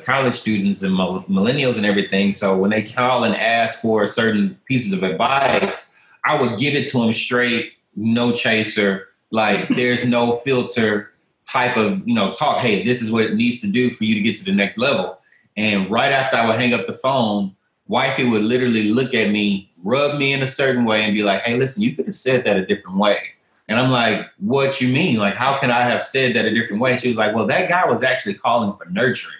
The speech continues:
Speaker 1: I'm like, "I'm not his mother." So we gotta, <laughs> like, okay, so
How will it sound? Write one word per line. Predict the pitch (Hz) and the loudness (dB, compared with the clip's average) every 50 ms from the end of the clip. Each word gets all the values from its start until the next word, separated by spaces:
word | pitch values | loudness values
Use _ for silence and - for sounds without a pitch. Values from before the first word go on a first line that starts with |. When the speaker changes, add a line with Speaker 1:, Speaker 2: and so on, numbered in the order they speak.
| - - | -6 -4
Speaker 1:
I'm | 127 - | -2 0
like, | - - 110 | 0 0 2
"I'm | 151 196 | 0 2
not | 175 127 101 - - | 2 0 0 -2 -4
his | - | -4
mother." | 101 117 - - - - _ _ _ _ - - - - - 185 381 381 | -2 0 0 0 -2 -8 _ _ _ _ -6 -4 -2 0 0 0 0 0
So | 139 123 107 95 - - - - 165 165 | 2 2 2 0 -2 -2 -2 -2 -2 0
we | - 165 | 0 0
gotta, | 220 277 - - - - - - 494 - - - - - | 2 2 2 2 2 0 0 0 -2 -2 -2 -4 -6 -4
<laughs> | 165 - - - - - - - | -4 -4 -6 -10 -14 -16 -8 -4
like, | 190 180 160 143 123 - - | 0 0 2 2 0 0 0
okay, | 170 185 185 196 156 135 127 | 0 0 2 2 0 0 0
so | - 131 - - - - | 0 0 0 0 -2 -4